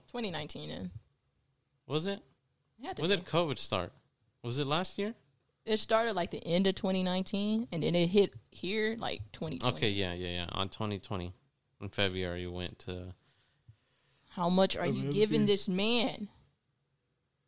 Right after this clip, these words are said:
Speaker 2: That's cool, though. I like, I like going to, I've never been to, a, I guess, a game to that caliber.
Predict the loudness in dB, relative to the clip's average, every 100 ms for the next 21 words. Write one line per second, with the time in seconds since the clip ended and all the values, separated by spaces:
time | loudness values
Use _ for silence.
0 | _ _ _ _ _ _ _ _ _ _
1 | _ _ _ _ _ _ -4 0 2 4
2 | 4 6 4 0 -6 -4 -2 0 -2 -4
3 | -6 -6 -8 -8 -14 _ _ _ _ _
4 | -4 -2 -2 -4 -6 -4 -4 -6 -8 -6
5 | -6 -6 -6 -4 -4 -6 -10 -14 -20 _
6 | -12 -4 -4 -4 -2 -2 -2 -4